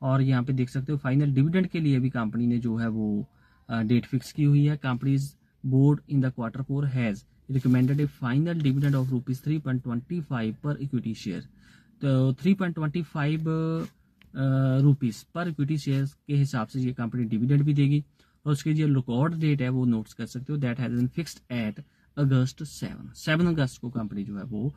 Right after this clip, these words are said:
record date fix कर चुकी है। Wednesday के दिन जो भी इस stock को इस दिन hold करेंगे उनको dividend मिल जाएगा।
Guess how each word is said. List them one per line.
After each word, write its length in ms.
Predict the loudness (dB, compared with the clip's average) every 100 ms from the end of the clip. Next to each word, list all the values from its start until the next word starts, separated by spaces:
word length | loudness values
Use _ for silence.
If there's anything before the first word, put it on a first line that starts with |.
| -12 _ -2
record 400 | 0 2 4 4
date 160 | 2
fix 260 | -4 -12 -10
कर 140 | -12
चुकी 280 | -10 -6 -2
है। 100 | 0
Wednesday 500 | 2 2 2 4 2
के 100 | 2
दिन 220 | 0 0 -4 -16 -20 2
जो 160 | 4 6
भी 140 | 4
इस 140 | 4 -2 -2 -4 -6 -16
stock 280 | -8 -2 -2
को 80 | 0
इस 140 | 0
दिन 140 | 2 2
hold 260 | 2 0
करेंगे 280 | -2 0 0
उनको 280 | 0 -2 -2
dividend 380 | -2 0 -2 -4 -2
मिल 180 | 4 4
जाएगा। 480 | 4 -8 -14 -20 -20